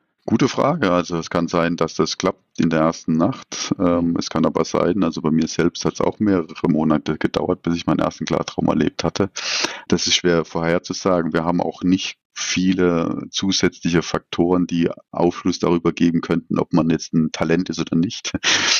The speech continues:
Also da hat man versucht zu, zu schauen, ob's denn irgendwelche Kriterien gibt, die das erleichtern, was weiß ich, ein gutes Gedächtnis oder, äh, eine, eine introvertierte Persönlichkeit. Aber all diese Studien, die sind da nicht sehr schlüssig. Also so ein Klarträumender,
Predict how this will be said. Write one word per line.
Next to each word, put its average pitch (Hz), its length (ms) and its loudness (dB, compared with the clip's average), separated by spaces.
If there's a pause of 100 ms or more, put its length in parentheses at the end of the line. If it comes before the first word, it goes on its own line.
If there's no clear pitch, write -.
Also 85 260 2
da 82 140 2
hat - 160 0
man 82 80 2
versucht - 460 -2
zu, 82 420 2
zu 85 220 -4
schauen, 85 680 0
ob's - 240 -2
denn 85 220 4
irgendwelche 85 480 2
Kriterien 85 520 2
gibt, - 240 -4
die 80 60 -6
das 82 200 0
erleichtern, 80 720 0
was 78 120 -6
weiß 76 140 -2
ich, 78 160 -2
ein 78 80 0
gutes - 300 0
Gedächtnis - 720 0
oder, 78 320 2 (600)
äh, - 60 -8
eine, 80 1000 2
eine - 120 0
introvertierte - 760 0
Persönlichkeit. 85 840 0
Aber 82 320 0
all 92 180 0
diese 90 420 0
Studien, 87 640 -2
die 85 300 0
sind 85 240 0
da 82 60 4
nicht 85 180 0
sehr 85 160 2
schlüssig. 80 500 0
Also 80 260 2
so 82 140 0
ein 80 120 2
Klarträumender, 82 920 0